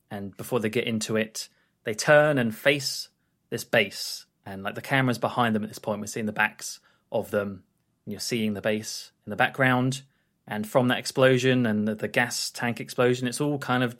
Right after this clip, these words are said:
a chain reaction, and the whole thing just goes up. This gigantic explosion, humongous explosion,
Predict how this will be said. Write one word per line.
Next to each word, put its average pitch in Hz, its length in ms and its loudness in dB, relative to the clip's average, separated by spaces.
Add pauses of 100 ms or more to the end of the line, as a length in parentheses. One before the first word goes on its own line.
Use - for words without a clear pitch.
a 131 60 -18
chain 135 320 -2
reaction, 131 600 0 (400)
and 113 220 -2
the 110 80 2
whole 202 300 8
thing 143 580 0 (500)
just 123 260 2
goes 120 300 6
up. - 400 -4
This 120 160 -4
gigantic 120 1040 2
explosion, 98 800 -6 (400)
humongous 185 600 2
explosion, 95 540 -6